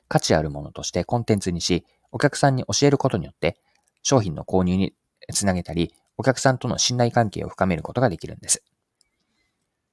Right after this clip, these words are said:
はい。で、企業とお客さん、まあ、セミナーの受講生ですよね。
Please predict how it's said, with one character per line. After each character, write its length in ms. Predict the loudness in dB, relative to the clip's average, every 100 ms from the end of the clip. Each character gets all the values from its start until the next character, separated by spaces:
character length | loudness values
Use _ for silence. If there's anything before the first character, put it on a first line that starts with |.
| _ _ _ _ _ _
は 120 | -10
い。 80 | -10 -12 -18 -6
で、 80 | -2
企 220 | 0 2
業 160 | 2
と 100 | 2
お 80 | -2
客 180 | -2 -2
さ 140 | 2
ん、 20 | 0 -2 _
ま 60 | -4
あ、 20 |
セ 120 | 0
ミ 120 | 0 2
ナ 120 | 2
ー 40 |
の 80 | 2
受 140 | -2
講 180 | -2 -2
生 100 | -2
で 140 | -10 -12
す 80 |
よ 100 | -6
ね。 180 | -2 -2